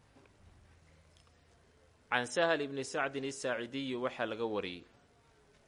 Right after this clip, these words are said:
radiyallahu, Allaha ka raali noqdo, canhu xaggiisa,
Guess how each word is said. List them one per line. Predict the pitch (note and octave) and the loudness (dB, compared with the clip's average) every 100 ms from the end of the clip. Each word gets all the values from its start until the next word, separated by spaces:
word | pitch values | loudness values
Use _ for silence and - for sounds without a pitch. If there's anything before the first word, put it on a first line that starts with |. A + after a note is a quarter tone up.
| - _ - - - - - - - - - - | -20 _ -20 -20 -20 -20 -20 -20 -20 -20 -20 -6
radiyallahu, | A2 A#2 C#3+ D3 C#3 C3 | -4 0 0 2 4 4
Allaha | A#2+ C3+ C3 A#2+ | 4 2 0 -2
ka | B2+ | -2
raali | A#2 G#2 G2 | 0 2 0
noqdo, | G2 F#2 G2+ A2 - - - - - - - - - - - - - - | -2 -6 -4 -4 -4 -16 -20 -20 -20 -20 -20 -20 -20 -20 -20 -20 -12 2
canhu | C3 C#3 A#2+ | 2 2 -2
xaggiisa, | - A#2 G#2 F2 - | -2 -4 -6 -10 -12